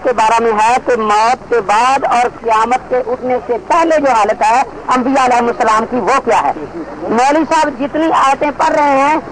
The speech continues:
وہ قیامت کے دن والی پڑھ رہے ہیں۔ دیکھیے ان آیات کے بارے میں یہی ہمارا عقیدہ، ہم ان آیتوں کو مانتے ہیں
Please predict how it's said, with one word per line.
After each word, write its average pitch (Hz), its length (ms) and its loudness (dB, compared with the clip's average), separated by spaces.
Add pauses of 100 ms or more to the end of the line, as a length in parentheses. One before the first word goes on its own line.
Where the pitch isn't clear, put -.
وہ 262 80 -2
قیامت 285 480 2
کے 320 220 0
دن 294 180 2
والی 277 240 2
پڑھ 262 260 0
رہے 240 260 2
ہیں۔ 277 100 2 (320)
دیکھیے 277 540 0 (180)
ان 349 220 2
آیات 403 540 2
کے 262 100 2
بارے 247 260 2
میں 247 100 0
یہی 233 260 0
ہمارا 233 260 2
عقیدہ، 233 280 -2
ہم 269 160 2
ان 240 180 2
آیتوں 214 220 0
کو 214 140 0
مانتے 208 300 2
ہیں 262 240 2